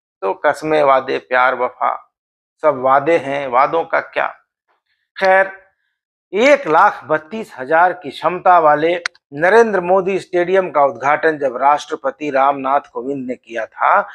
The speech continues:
तो गोदी मीडिया ने इसकी तारीफों के ऐसे लंबे लंबे पुल बांधे थे कि लगा कि दुनिया में अब ऐसा कोई दूसरा स्टेडियम नहीं है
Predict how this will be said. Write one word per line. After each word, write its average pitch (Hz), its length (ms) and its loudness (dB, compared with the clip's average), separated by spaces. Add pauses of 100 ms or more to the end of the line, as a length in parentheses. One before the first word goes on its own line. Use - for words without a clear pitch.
(520)
तो 269 120 8
गोदी 208 400 4
मीडिया 196 380 2
ने 196 120 0
इसकी 190 240 -8
तारीफों 175 640 0
के 214 500 2 (140)
ऐसे 170 420 4
लंबे 202 300 2
लंबे 185 300 2
पुल 160 260 -4
बांधे 135 400 0
थे 139 360 -2
कि - 380 -6
लगा 185 400 4
कि 208 160 -6
दुनिया 175 420 -4
में 185 340 -2 (220)
अब 147 140 0
ऐसा 156 300 2
कोई 160 280 -4
दूसरा 156 420 0
स्टेडियम 165 540 0
नहीं 175 260 0
है 156 180 -8